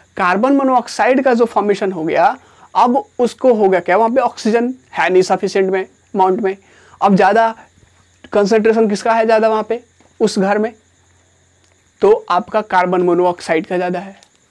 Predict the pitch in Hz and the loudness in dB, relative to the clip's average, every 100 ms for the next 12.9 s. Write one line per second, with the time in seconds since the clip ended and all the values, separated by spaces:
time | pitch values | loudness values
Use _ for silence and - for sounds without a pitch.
0 | - _ _ _ - - - _ - - | -20 _ _ _ -20 -20 -20 _ -18 -4
1 | 185 220 285 277 269 247 247 247 247 233 | 0 2 4 4 2 0 -2 0 2 2
2 | 196 175 185 226 202 - - _ _ _ | 2 2 0 -2 -4 -10 -16 _ _ _
3 | _ _ _ _ - _ _ _ _ _ | _ _ _ _ -20 _ _ _ _ _
4 | _ - 269 285 - _ _ _ 226 233 | _ 2 4 4 0 _ _ _ 2 4
5 | 269 302 220 208 208 277 285 240 175 214 | 4 4 4 4 4 2 2 2 2 2
6 | 269 269 190 165 76 - - _ _ _ | 2 0 -4 -4 -6 -12 -20 _ _ _
7 | _ _ _ _ _ _ _ - 190 214 | _ _ _ _ _ _ _ -4 0 0
8 | 269 269 226 - 214 185 214 - 214 196 | 0 -2 -2 -2 -2 0 -2 -2 0 0
9 | 185 233 269 208 175 139 - - _ _ | 2 0 0 0 -2 -2 -8 -14 _ _
10 | _ _ - - - _ _ _ _ _ | _ _ -20 -20 -20 _ _ _ _ _
11 | _ _ _ _ _ _ _ - 254 269 | _ _ _ _ _ _ _ -2 0 2
12 | 254 262 269 247 262 247 247 254 | 0 2 2 2 0 0 0 -2